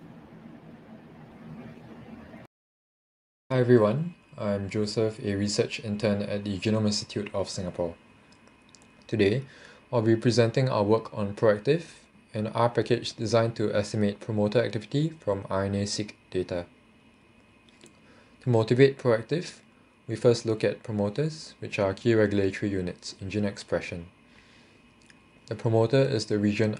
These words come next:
upstream of the transcription start site, highlighted here in pink. Promoters integrate signals from enhancers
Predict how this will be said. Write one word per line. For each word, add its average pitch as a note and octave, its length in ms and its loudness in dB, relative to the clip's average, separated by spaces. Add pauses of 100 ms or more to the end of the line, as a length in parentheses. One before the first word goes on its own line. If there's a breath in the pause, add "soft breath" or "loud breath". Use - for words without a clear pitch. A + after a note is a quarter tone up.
upstream - 400 0
of A2+ 120 0
the G#2+ 160 0
transcription G#2+ 500 -4
start - 300 -6
site, - 280 -6 (480 soft breath)
highlighted B2 400 2
here A2+ 180 0
in F#2+ 240 -6
pink. - 300 -12 (880 soft breath)
Promoters C#3 600 2
integrate A#2+ 380 0
signals A#2+ 500 -2
from G2+ 240 -8
enhancers A#2 840 -2